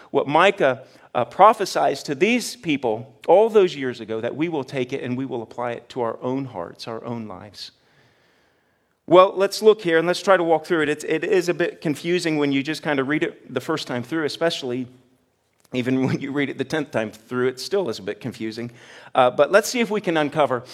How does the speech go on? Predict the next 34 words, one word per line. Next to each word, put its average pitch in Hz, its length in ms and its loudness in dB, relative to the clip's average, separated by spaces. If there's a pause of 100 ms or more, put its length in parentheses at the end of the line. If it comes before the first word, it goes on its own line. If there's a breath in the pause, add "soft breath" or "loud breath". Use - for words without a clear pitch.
(140)
what 165 160 4
exactly 151 420 2
he 131 80 -2
has 123 160 2
to 123 60 -12
say. 151 200 2
First, 226 280 0
we're 226 80 0
going 175 200 2
to 151 80 -2
see 170 200 0
that 156 160 4
Micah, 151 640 0 (340 loud breath)
in 165 80 6
these 170 220 4
first 233 240 4
five 175 260 4
verses, 151 460 0
what 170 160 0
he's 165 160 -8
doing 202 240 2
is 143 160 -2
he's 147 160 -4
rebuking 139 800 0
these 127 180 -2
oppressive 127 580 -4
rulers, 127 680 -6 (200)
all 117 60 -10
right? 127 160 -4
He's, 143 240 -4 (280 loud breath)
he's 175 200 4
rebuking 160 800 2
these, 143 380 2 (360 loud breath)
these, 160 240 2